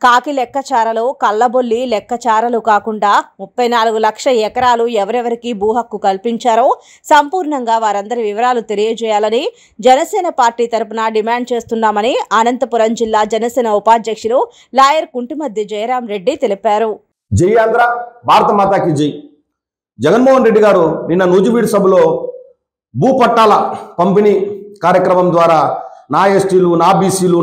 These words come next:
Speaker 2: నా మైనారిటీలకు ముప్పై నాలుగు లక్షల ఎకరాలు పేదలకు హక్కు కల్పిస్తానంటున్నారు.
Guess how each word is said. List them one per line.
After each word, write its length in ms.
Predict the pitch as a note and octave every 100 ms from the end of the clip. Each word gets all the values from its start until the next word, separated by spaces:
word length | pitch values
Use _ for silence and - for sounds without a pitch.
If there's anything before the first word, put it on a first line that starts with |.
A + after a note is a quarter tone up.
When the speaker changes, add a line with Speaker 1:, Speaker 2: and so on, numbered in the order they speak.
| E3
Speaker 2:
నా 80 | F#3
మైనారిటీలకు 560 | A#3 F3 E3+ E3 D#3+ D#3 - - _ C#3
ముప్పై 260 | F#3 G#3+ G#3
నాలుగు 220 | G3 F#3+ F3+
లక్షల 240 | F3 F3 D#3+
ఎకరాలు 340 | D#3 B3+ A#3+ - - - _ -
పేదలకు 480 | F3 G#3 G#3+ G#3+ F#3 D3+ - - _
హక్కు 200 | F3+ - C#4
కల్పిస్తానంటున్నారు. 920 | G#3+ F#3 F#3 - G#3+ F3 C#3 B2+ A2+